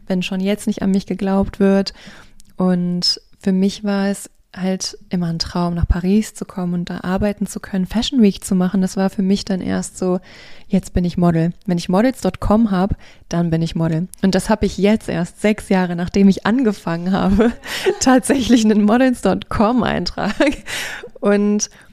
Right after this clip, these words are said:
ich hätte nie gedacht, als ich damals angefangen habe, dass ich erst mit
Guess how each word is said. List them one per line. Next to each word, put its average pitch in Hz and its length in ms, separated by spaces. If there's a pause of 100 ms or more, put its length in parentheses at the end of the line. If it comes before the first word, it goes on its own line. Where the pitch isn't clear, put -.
(160)
ich - 160
hätte 214 220
nie 233 420
gedacht, 220 440
als 196 140
ich 190 160
damals 233 380
angefangen 208 560
habe, 202 220
dass 202 160
ich - 180
erst 202 300
mit 196 300